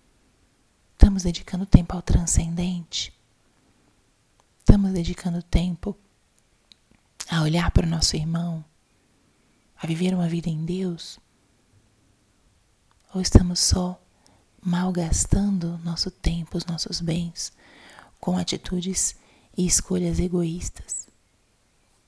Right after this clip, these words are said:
O que estamos fazendo? Para onde estamos indo? Levantemos hoje o nosso olhar para a eternidade. Temos um convite, um destino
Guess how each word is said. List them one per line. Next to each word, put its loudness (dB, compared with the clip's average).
O -2
que -4
estamos 2
fazendo? -6
Para -2
onde -2
estamos -2
indo? -8
Levantemos 4
hoje -2
o 0
nosso -2
olhar -4
para -4
a -4
eternidade. -2
Temos 8
um 0
convite, -2
um 2
destino -2